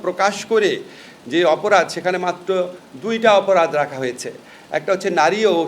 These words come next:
শিশুর প্রতি যৌন নির্যাতনমূলক কন্টেন্ট প্রকাশ, হুমকি দেওয়া, আর এটা হচ্ছে ধর্মীয় ঘৃণা ছড়ানো, যে ঘৃণা ছড়ানোর মধ্যে দিয়ে সহিংসতাকে উস্কে দেওয়া হয়। ধর্মীয় উস্কানিমূলক বক্তব্য বা যে কোনো কন্টেন্ট যেটার কারণে সহিংসতা উস্কে যেতে পারে,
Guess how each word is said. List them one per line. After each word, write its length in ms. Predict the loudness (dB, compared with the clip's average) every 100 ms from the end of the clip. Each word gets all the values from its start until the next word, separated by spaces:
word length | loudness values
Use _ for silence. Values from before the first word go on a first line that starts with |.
| -4
শিশুর 300 | -6 -4 -2
প্রতি 240 | -4 -4 -6 -2
যৌন 220 | 0 2 2 2
নির্যাতনমূলক 760 | -2 _ _ -12 -4 0 0 2
কন্টেন্ট 420 | 0 0 0 0 0
প্রকাশ, 260 | -2 2 2 0 -10 -14 -8 0
হুমকি 300 | 0 2 0 2
দেওয়া, 200 | 4 2 0 -10 -20 -12 -2
আর 80 | 0
এটা 100 | 0
হচ্ছে 160 | -2 -2 0
ধর্মীয় 380 | 0 0 -2 -2 -6 -14 0
ঘৃণা 240 | 2 4 4
ছড়ানো, 360 | 4 4 4 0 -2 -12 -20 -2
যে 60 | 2 2
ঘৃণা 200 | 0 -2 -2
ছড়ানোর 340 | 2 2 2 0
মধ্যে 180 | 0 0
দিয়ে 120 | 0 0 4
সহিংসতাকে 720 | 4 4 2 -2 -2 0 -2
উস্কে 220 | -4 -4 0
দেওয়া 180 | 2 0
হয়। 120 | -4 -10 -8 0
ধর্মীয় 320 | 0 0 0 0
উস্কানিমূলক 520 | 2 0 2 0 0 0
বক্তব্য 340 | -2 -2 -6 -2
বা 80 | 0 0
যে 80 | -2
কোনো 220 | -2 0 0 0
কন্টেন্ট 500 | -2 -2 -2 0 0 -4 -4
যেটার 260 | -2 -2
কারণে 220 | -2 -4 -6 -8
সহিংসতা 580 | -8 -4 -4 -4 -2 -2 -2
উস্কে 240 | -4 -2 -2 0
যেতে 160 | -2 -4
পারে, 160 | -4